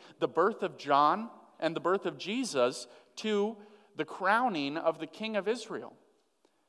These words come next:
That these births have something important to do with kingship for the Israelite people. "Blessed be the Lord, the God of Israel, because he has come and redeemed his people.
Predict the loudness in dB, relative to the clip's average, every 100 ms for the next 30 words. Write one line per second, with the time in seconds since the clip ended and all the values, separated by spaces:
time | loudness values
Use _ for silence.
0 | _ _ _ 4 4 4 -2 -2 -6 -2
1 | 2 2 0 -2 -4 -2 -2 -4 -4 -8
2 | -6 -2 -2 -4 -12 -8 -4 -2 -4 -6
3 | -20 -8 -6 -6 -6 -6 -4 -6 -4 -6
4 | -6 -20 _ _ -4 0 0 0 0 2
5 | 2 0 -6 -6 -6 -8 -14 -20 _ _
6 | -2 6 6 6 -2 -4 -4 -2 -2 4
7 | 4 4 2 -4 2 4 4 0 -4 -4
8 | -2 0 -2 -6 -12 -4 -2 -2 -2 -2
9 | 0 0 -2 2 2 2 -6 -14 -8 -4
10 | -2 -2 -2 -2 -2 -4 -6 -8 -8 -8
11 | -2 -2